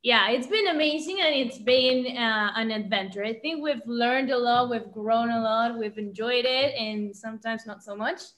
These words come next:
It hasn't been easy, but we always feel the presence of God helping us and,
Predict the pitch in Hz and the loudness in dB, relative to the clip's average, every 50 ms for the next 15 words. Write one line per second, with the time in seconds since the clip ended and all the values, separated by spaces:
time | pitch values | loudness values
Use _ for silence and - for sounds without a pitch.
0 | _ _ - 247 226 240 269 269 262 285 359 349 311 349 339 311 285 277 269 262 | _ _ -4 -2 0 2 2 2 4 2 2 2 4 4 2 4 4 4 4 4
1 | 269 269 - 339 381 370 381 294 277 269 262 254 247 - - 302 330 330 320 330 | 4 4 4 4 4 6 6 6 8 8 8 6 4 0 -2 -2 0 4 4 6
2 | 370 392 403 370 349 - - - - - 277 262 254 254 254 254 240 226 - 247 | 6 6 6 4 4 2 -4 -12 -6 -2 2 4 4 6 6 4 4 2 2 4
3 | 240 233 233 233 233 233 226 226 226 214 214 - 220 208 220 220 208 202 196 - | 4 4 4 2 0 0 0 0 0 -2 -2 -6 -6 -4 -2 0 0 0 0 -2
4 | - - - - 240 220 202 185 190 185 175 - - - - - - - - - | -4 -10 -8 -4 -2 -2 -2 -2 -6 -6 -6 -8 -12 -14 -16 -18 -20 -20 -20 -10
5 | - 214 208 202 202 196 190 | -6 -4 -4 -4 -6 -8 -10